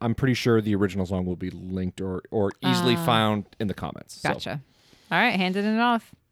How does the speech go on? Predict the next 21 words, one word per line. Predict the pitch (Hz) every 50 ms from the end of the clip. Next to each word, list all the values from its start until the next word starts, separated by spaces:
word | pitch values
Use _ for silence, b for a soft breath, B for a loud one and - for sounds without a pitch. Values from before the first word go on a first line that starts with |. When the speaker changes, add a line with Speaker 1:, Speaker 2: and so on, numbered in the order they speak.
| _ - - - - - - -
Speaker 1:
Okay, | 160 170 - - 170 160 160 165 160 139 123
and | - 120 123 123 123 123
then | 123 120 120 120 117 117 120 107 - - -
coming | - 143 135 127
off | 123 123 117 -
of | 123 -
some | - 117 107
jungle, | 98 104 113 107 107 101 104 107 104 113 110 _ _ - -
um, | 107 110 110 107 104 101 98 98 95 98 _ b b b b b b b _ -
Angel | 110 117 123 127 123 135 - -
Olsen, | - 110 113 107 - - 95 87 78 -
What | - 87 90 110 139 - - -
It | 113 120 -
Is. | - 98 92 85 80 85 - - b b b b b b b b _ -
Uh, | 127 123 123 120 120 120 - - _ _ _ _ _ _ _ -
I | 117
have | 120 139 156 160 -
to | - 165
profess, | - - 156 - - 170 190 - -
I | 110 107
don't, | - - 101 101 107 104